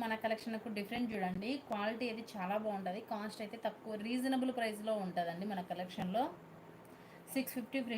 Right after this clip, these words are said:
షిప్పింగ్ అండి. టుమారో లైవ్ ఉంటుందండి. సిక్స్ ఫిఫ్టీ ఫ్రీ షిప్పింగ్ అండి.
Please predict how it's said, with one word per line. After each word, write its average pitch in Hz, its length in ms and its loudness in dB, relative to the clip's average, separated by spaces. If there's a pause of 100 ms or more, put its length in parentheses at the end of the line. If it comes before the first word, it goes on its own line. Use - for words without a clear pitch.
(100)
షిప్పింగ్ 185 340 0
అండి. 226 180 2 (3750)
టుమారో 247 400 10
లైవ్ 220 260 10
ఉంటుందండి. 190 520 0 (3250)
సిక్స్ 254 260 -4
ఫిఫ్టీ 254 320 -2
ఫ్రీ 220 180 2
షిప్పింగ్ 185 360 -2
అండి. 165 180 -8